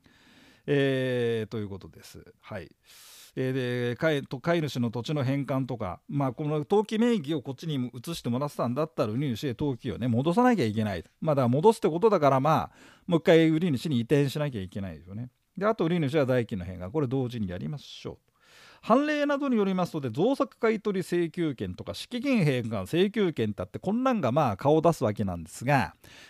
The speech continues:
えー、これはですね、権利関係の、まあ、七回目、八回目あたり、えー、賃貸借だ、借地借家法だをやりまして、えー、だから、だから、あの、見直しした時に、ああ、なるほど、あれだと分かるようになっておりますんで、後回しで結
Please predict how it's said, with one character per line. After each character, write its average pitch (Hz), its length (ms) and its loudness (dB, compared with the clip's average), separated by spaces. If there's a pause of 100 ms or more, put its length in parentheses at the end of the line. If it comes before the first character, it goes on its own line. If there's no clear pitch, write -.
え 202 200 6
ー、 185 40 2
こ - 140 -4
れ 349 120 0
は 370 40 0
で 339 80 0
す 156 140 -4
ね、 117 160 -2
権 220 200 0
利 269 80 -4
関 262 280 0
係 139 260 2
の、 117 240 0
ま 123 220 0
あ、 - 20 -2
七 139 320 2
回 277 160 2
目、 262 60 0
八 220 240 0
回 220 160 4
目 220 80 0
あ 226 100 2
た 110 160 -2
り、 104 180 -14 (140)
え - 80 -4
ー、 139 60 2
賃 226 240 -4
貸 247 200 4
借 151 220 0
だ、 127 80 0
借 131 240 -6
地 - 140 -12
借 175 160 -2
家 170 100 0
法 175 200 0
だ 165 80 4
を 127 60 4
や 120 140 2
り 143 140 -4
ま 135 120 -4
し - 120 -14
て、 - 180 -16 (500)
え 185 260 6
ー、 - 20 2
だ 208 80 6
か 190 80 8
ら、 196 60 6
だ 233 100 8
か 269 100 4
ら、 202 140 12
あ - 20 12
の、 185 100 6
見 185 120 4
直 254 240 6
し 254 180 -2
し - 60 -6
た 262 120 6
時 254 240 -2
に、 165 120 2
あ 190 160 10
あ、 151 40 4
な 143 120 6
る 151 80 2
ほ 151 160 0
ど、 135 100 4
あ 131 80 4
れ 135 80 4
だ 131 160 2
と 123 80 -2
分 113 120 0
か 123 120 0
る 101 80 -2
よ 104 80 -2
う 165 60 0
に 151 100 -2
な 113 80 0
っ 113 60 -6
て - 100 -10
お 101 60 -4
り 98 80 -6
ま 90 100 -8
す 85 120 -14
ん 95 120 -8
で、 175 160 -4
後 120 240 -6
回 95 220 -6
し 196 100 -6
で 180 80 4
結 - 220 -4